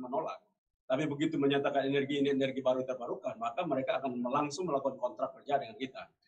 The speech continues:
Karena itu sebuah keharusan ke depan. Energi fosil itu masa lalu. Masa depan energi matahari. Kita tahu bahwa Australia sendiri ingin juga sedang menyiapkan proposal untuk menjual energi terbarukan, khususnya panas mataharinya, ke,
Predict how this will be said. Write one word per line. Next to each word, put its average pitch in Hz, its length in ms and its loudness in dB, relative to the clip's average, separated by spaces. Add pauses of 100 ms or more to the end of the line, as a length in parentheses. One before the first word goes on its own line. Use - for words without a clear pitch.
(220)
Karena 131 240 -2
itu - 240 -12
sebuah 160 480 2
keharusan 135 400 -2
ke - 80 -14
depan. 90 320 -10 (160)
Energi 160 320 4
fosil 170 400 2
itu 151 240 0
masa 135 240 0
lalu. 123 240 0 (560)
Masa 131 240 -6
depan 151 320 2
energi 135 240 0
matahari. 117 400 -6
Kita 127 160 -10
tahu 185 160 0
bahwa 139 160 2
Australia 139 320 2
sendiri 143 400 4
ingin 139 400 2
juga 143 240 -2
sedang 156 320 0
menyiapkan 143 400 -2
proposal 131 880 -4
untuk - 320 -2 (320)
menjual 151 720 2
energi 147 400 2
terbarukan, 143 560 0
khususnya 151 720 -2 (160)
panas 139 240 2
mataharinya, 127 480 -2
ke, 147 260 -6